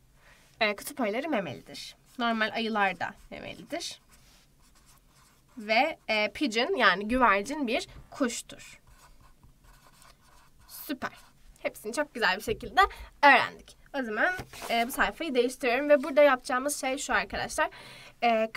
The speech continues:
carnivores and herbivores. Bunlar ne demek? Carnivores etçil hayvanlardır arkadaşlar.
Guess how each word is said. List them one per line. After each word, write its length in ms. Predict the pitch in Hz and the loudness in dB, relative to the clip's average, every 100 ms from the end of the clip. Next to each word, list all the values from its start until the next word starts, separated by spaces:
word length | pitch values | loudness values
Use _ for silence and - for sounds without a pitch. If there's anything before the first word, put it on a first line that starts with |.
| - | 8
carnivores 580 | 330 339 294 294 330 | 8 8 10 10 10
and 140 | - 294 | 4 -2
herbivores. 640 | - 320 277 214 156 113 | 2 6 6 4 0 -2
Bunlar 300 | 240 330 359 | 0 2 6
ne 140 | 381 262 | 6 4
demek? 340 | 185 - - - - | 2 -2 -4 -18 -2
Carnivores 680 | - 359 359 311 311 508 - - - _ - | 2 4 6 10 10 10 4 -2 -12 _ 0
etçil 720 | 226 214 - - - 220 208 | 0 0 -8 0 2 0 -2
hayvanlardır 880 | - 208 190 185 175 170 92 - - | 2 4 4 0 -2 -2 -6 -6 -6
arkadaşlar. 680 | 113 - - - - - | -6 -6 -10 -12 -14 -18